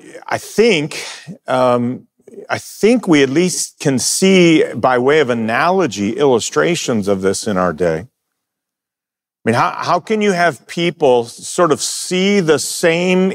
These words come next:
event and come to such radically different interpretations of that event?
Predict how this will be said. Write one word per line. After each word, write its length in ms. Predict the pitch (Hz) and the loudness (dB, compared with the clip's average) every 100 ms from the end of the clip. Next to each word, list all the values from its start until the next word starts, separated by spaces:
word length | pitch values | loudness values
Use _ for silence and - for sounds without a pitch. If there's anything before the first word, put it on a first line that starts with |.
| - | 0
event 1000 | 151 127 98 104 139 98 98 - - _ _ _ _ _ _ _ _ _ _ _ _ _ _ _ - | 2 2 -2 -2 0 -2 -6 -12 -20 _ _ _ _ _ _ _ _ _ _ _ _ _ _ _ -2
and 260 | 131 139 | -2 -2
come 320 | - 180 180 185 | -4 -2 -2 -2
to 200 | - 170 | -2 -2
such 340 | - 143 - | 0 -2 -2
radically 960 | 117 101 104 127 151 185 196 - 196 170 | -8 -6 0 2 2 2 -2 0 -2 0
different 760 | 110 143 160 - 143 117 110 | -2 0 0 0 -2 -2 -4
interpretations 1160 | - 117 101 - 120 113 - 120 104 - 87 82 | -6 -6 -4 -2 -2 -2 -2 -4 -4 -6 -8 -6
of 100 | 82 | -2
that 180 | 87 78 | -4 -4
event? 300 | 73 76 | -10 -14